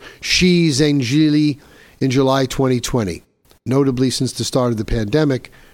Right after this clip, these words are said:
Farzan has received grants totaling almost twenty million from Collins' N I H and Fauci's N I A I D. Can't figure out how it gets accomplished in nature.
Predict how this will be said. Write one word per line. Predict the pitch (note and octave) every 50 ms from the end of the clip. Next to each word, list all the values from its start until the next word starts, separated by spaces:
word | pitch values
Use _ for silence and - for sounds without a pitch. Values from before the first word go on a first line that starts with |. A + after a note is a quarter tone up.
| _ _
Farzan | - - C#3 C#3+ D3+ C#3 A#2 C3+ B2+ B2 A#2+
has | A2 -
received | A2 A2+ G#2+ - - A#2+ G#2+ G2
grants | - B2+ A#2+ A2+ A2 -
totaling | - - - A#2+ A2+ A2 A#2 A2
almost | G#2+ A2 G#2+ G#2+ G#2+ - -
twenty | - - D#3 D#3+ D#3
million | C#3 C3+ C#3 C3 A#2 G#2 G2+
from | G2 - A2+ G#2+
Collins' | - - A#2+ A#2+ B2 B2 A#2+ A2+ G#2 A2 G#2+
N | A#2+ B2 B2
I | A#2 A2+
H | A2+ A2+ A2+ A2 -
and | A2 G2+
Fauci's | - - G#2 G#2 G2+ - - G2+ F2+ F2+ - - - - - - - - - - - _ _ _ _ _ _ _ _
N | - A#2+ A2
I | G#2+ G#2+ G#2+ G#2+ G#2 -
A | - A2 G#2+ G2+
I | F#2 F#2 F#2 F2+
D. | E2+ D#2 E2 - - - - _ _ _ _ _ _ _ _ _ _ _ _ _ _ _ _ _ _ _ _ - - - - - - - _ _
Can't | - E3 F#3+ G#3+ F#3
figure | - G#3 A3 G#3+ G3+ G3 G3
out | G3 G3+ F3
how | F3 F#3 F#3+
it | F#3 D#3
gets | F3+ F3+ F3 -
accomplished | - - - D#3+ F3 E3+ F3 E3+ - -
in | F#3 F3
nature. | C#3 G#2+ E2 C#2 - - -